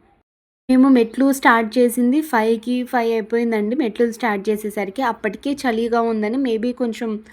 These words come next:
అందుకనేనేమో అండి భక్తులు చాలా తక్కువగానే ఉన్నారు. అందుకే అక్కడ పులులు ఉన్నాయి, ఒక్కరిగా వెళ్ళకండి. ఇదిగోండి ఇలా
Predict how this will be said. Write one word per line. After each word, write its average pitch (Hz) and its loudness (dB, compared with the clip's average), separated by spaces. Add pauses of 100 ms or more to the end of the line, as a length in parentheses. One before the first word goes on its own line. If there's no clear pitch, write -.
(320)
అందుకనేనేమో 220 -2
అండి 208 -4
భక్తులు 233 -4
చాలా 220 -2
తక్కువగానే 220 -2
ఉన్నారు. 208 -2 (420)
అందుకే 226 0
అక్కడ 226 0
పులులు 226 0
ఉన్నాయి, 214 -2
ఒక్కరిగా 220 -2
వెళ్ళకండి. 202 -4
ఇదిగోండి 220 -4
ఇలా 226 0